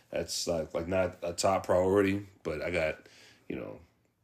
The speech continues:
the jobs, in, in, in better news, obviously, man, the job I work for,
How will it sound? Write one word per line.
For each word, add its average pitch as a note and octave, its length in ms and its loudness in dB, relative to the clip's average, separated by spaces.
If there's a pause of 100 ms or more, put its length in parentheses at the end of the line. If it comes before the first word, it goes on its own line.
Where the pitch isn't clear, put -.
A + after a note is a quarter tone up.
(320)
the - 100 -10
jobs, G#2+ 540 4
in, C#3 320 6
in, C#3+ 200 8
in C3+ 340 6
better E3 280 10
news, F#2 380 2
obviously, F2+ 540 2
man, F2 320 2
the E2 60 -8
job G2 300 6
I G2 100 6
work F#2+ 260 2
for, F#2+ 400 2